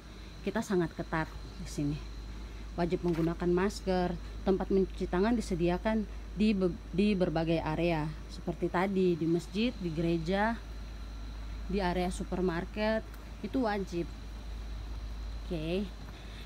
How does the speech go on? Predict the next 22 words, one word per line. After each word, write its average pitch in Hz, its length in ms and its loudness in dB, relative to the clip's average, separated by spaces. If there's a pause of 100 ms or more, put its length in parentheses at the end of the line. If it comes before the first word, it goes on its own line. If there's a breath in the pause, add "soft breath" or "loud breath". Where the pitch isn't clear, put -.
(120)
kita - 160 -6
akan 175 240 -4
jalan 170 260 0 (140)
lagi. 180 480 2 (1120 loud breath)
Tapi - 240 -6
sepertinya 196 560 2
kita 202 240 -2
harus 190 320 0
potong 180 400 0
jalan 165 480 2
ya, 170 160 0 (640 loud breath)
karena 208 560 2
di 196 160 2
daerah 170 640 0 (640)
office 208 480 -2
building 208 560 2
lagi 190 480 -2
ada 180 320 -2
pekerjaan 165 640 -4
besar. 156 240 -6 (960)
Oke, 170 160 -4
next. 170 560 -2